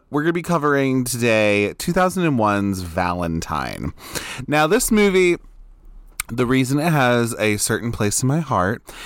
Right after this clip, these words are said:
is because I watched this when I was a, uh, little baby child back in, you know,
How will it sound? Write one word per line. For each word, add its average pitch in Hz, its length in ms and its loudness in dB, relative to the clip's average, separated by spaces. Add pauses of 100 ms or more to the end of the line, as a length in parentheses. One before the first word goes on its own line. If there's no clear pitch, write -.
(260)
is 123 160 -2
because 135 580 0
I 123 140 2
watched 143 420 0
this 117 380 0
when 104 120 -2
I 98 240 0
was 95 540 2
a, 90 340 0
uh, 87 380 0 (400)
little 160 180 -2
baby 107 200 0
child 90 720 -2 (160)
back 98 320 -4
in, 90 280 -2
you 98 120 0
know, 87 340 -2